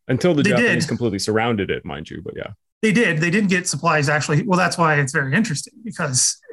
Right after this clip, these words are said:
Speaker 2: it's another layer that I don't, I've done some digging in, but not as much as I like. Also, 'cause I don't have access to those records or speak the language, unfortunately. But there's all kinds of odd things going on in Hong Kong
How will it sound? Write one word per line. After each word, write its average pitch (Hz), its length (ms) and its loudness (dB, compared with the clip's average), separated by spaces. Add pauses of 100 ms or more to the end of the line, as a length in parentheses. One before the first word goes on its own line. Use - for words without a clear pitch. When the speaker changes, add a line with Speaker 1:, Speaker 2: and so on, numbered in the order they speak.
(120)
Speaker 2:
it's 175 160 0
another 156 260 4
layer 151 240 4
that 143 120 2
I 135 120 4
don't, 143 260 0 (140)
I've 156 220 2
done 185 240 4
some 175 240 2
digging 170 300 4
in, 196 120 4
but 190 100 2
not 147 120 2
as 139 80 0
much 151 180 0
as 139 120 2
I 131 60 2
like. 135 320 -2 (140)
Also, 156 240 0
'cause 147 140 -2
I 143 60 2
don't 143 220 -2 (240)
have 139 200 -6
access 135 360 0
to 156 120 -4
those 135 200 -2
records 143 420 0
or 139 320 -4
speak - 340 -4
the 139 60 -8
language, 139 320 2
unfortunately. 180 800 -8
But - 260 -4 (500)
there's 185 160 2
all 220 100 4
kinds 226 260 2
of 160 200 0 (280)
odd 196 440 4 (380)
things 170 280 4
going 139 260 2
on - 320 -8 (500)
in 170 80 2
Hong 147 240 4
Kong 147 140 0